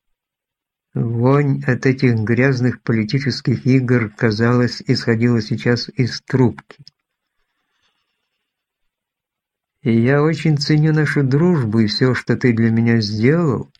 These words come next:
но всё же постарайся не совать шею в петлю.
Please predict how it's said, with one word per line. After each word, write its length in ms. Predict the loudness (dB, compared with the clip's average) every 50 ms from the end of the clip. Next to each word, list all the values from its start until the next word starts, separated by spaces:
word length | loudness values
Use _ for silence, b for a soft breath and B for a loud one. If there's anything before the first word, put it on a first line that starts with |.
| _ _ _ _ _ _ _ _ _ _ _ _ _ _ _ _ _ _ _ _ _ -2
но 160 | 0 0 0
всё 180 | 0 0 0 0
же 120 | 0 0
постарайся 640 | 0 0 -2 -2 0 0 0 2 2 2 0 0 0
не 100 | 0 0
совать 420 | 0 0 0 2 2 2 0 0
шею 460 | -2 -4 -2 0 0 0 2 0 0 -2
в 140 | -4 -8 -16 _ _ -4
петлю. 480 | -2 -2 -2 -2 -6 -10 -10 -10 -10